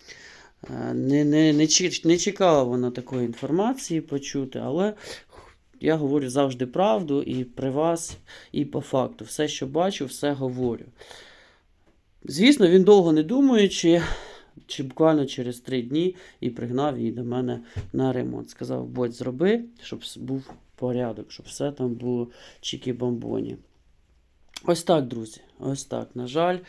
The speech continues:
прикра ситуація. Так, моторчик робить класно, тихенько, шепче, все хорошо. Але нема куди регулювати клапана. І цікаво те, що, е, коли йому зробили, він приїжджав на одну регулюво-, регулювання до тих майстрів,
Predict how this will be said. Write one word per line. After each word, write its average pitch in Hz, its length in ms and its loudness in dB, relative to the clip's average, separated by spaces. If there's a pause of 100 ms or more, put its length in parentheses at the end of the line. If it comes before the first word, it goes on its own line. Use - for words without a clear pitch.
(300)
прикра 156 360 0
ситуація. 175 680 -4
Так, 233 220 6
моторчик 208 480 0
робить 175 280 -2
класно, 170 420 2
тихенько, 185 600 -6
шепче, 185 540 -6
все 185 220 -6
хорошо. 147 600 -6 (560)
Але 165 600 4
нема 160 580 0
куди 120 380 -6
регулювати 120 560 -8
клапана. 117 540 -8 (460)
І 139 100 -2
цікаво 180 500 4
те, 202 300 0
що, 160 560 4 (220)
е, 123 140 -2
коли 147 280 0
йому 147 200 2
зробили, 156 640 2 (380)
він 143 200 2
приїжджав 160 460 4
на 131 100 2
одну 127 260 0
регулюво-, 127 580 -4
регулювання 151 640 -2
до 151 120 -6
тих 151 240 -6
майстрів, 139 600 0